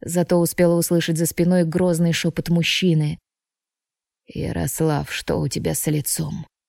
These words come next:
Ты где шастал, поганец? И не стыдно? А мне за тебя краснеть перед Мариной».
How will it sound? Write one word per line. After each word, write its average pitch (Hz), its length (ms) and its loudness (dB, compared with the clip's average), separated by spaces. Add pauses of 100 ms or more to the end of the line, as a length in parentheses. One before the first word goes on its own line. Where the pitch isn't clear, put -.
(160)
Ты - 120 -10
где 151 220 -4
шастал, 156 540 -4
поганец? 147 720 -4 (300)
И - 140 -6
не 165 160 2
стыдно? 175 560 4 (400)
А - 160 -6
мне 156 240 0
за 147 100 -2
тебя 156 300 0
краснеть 165 500 2
перед 160 220 4
Мариной». 160 560 2